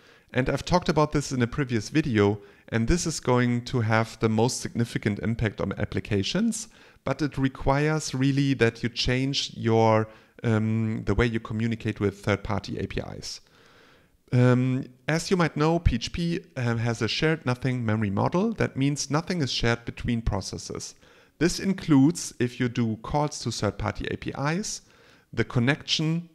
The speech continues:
the D N S resolving time, and the S S L handshake time. And with the share init, um, A P I for curl, you can now share this across multiple P H P requests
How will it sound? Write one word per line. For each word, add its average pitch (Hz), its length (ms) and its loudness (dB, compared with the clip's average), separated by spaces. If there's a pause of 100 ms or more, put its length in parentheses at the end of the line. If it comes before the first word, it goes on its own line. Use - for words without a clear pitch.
(400)
the 101 220 0
D 107 160 0
N 107 160 2
S 127 220 -2
resolving 143 480 4
time, 139 440 0
and 107 160 -4
the - 160 -2
S 113 140 -6
S 110 120 -8
L 92 120 -4
handshake 107 480 -6
time. - 300 -8 (600)
And 120 160 0
with 139 160 4
the 143 120 4
share 143 420 2
init, 175 500 0 (100)
um, 117 240 0
A 117 140 0
P - 180 -4
I 156 460 -2
for - 180 0
curl, 170 460 2 (400)
you 131 100 2
can 131 260 0
now 147 220 2
share 160 360 0
this 131 380 -2
across - 520 -4
multiple 127 560 -2
P - 180 -6
H - 180 -6
P 147 180 -2
requests 104 800 -4